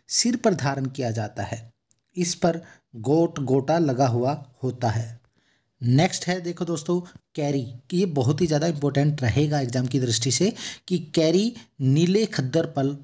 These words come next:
पर लाल टीकों वाले कपड़ों का घाघरा कैरी कहलाता है।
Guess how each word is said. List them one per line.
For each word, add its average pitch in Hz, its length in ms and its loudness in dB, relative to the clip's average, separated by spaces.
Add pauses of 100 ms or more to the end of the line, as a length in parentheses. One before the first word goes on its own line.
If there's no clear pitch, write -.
(360)
पर 143 300 -2 (240)
लाल 139 360 2
टीकों 170 440 2
वाले 120 280 2
कपड़ों 214 500 0
का 165 200 0
घाघरा 123 540 -4 (280)
कैरी 143 380 -2 (140)
कहलाता 110 520 -2
है। 101 480 -4